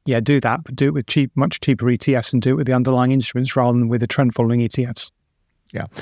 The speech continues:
Speaker 2: And I just wanna clarify one thing, just so there's no misunderstanding. Just because a f-, a manager is in a drawdown doesn't mean that the fund you buy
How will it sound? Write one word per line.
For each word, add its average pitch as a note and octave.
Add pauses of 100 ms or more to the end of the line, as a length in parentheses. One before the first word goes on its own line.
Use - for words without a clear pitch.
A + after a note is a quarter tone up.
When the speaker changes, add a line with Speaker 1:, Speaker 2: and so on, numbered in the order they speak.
(140)
Speaker 2:
And C3+
I -
just -
wanna F3+
clarify C#3
one A2
thing, G2
just G#2+
so A2+
there's G2
no G2+
misunderstanding. G2+ (640)
Just D#3+
because E3+
a D3+
f-, - (160)
a A2+
manager G#2 (260)
is G2+
in G2
a F#2
drawdown G2
doesn't C3
mean A#2+
that F#2+
the G#2+
fund A2
you G2+
buy G#2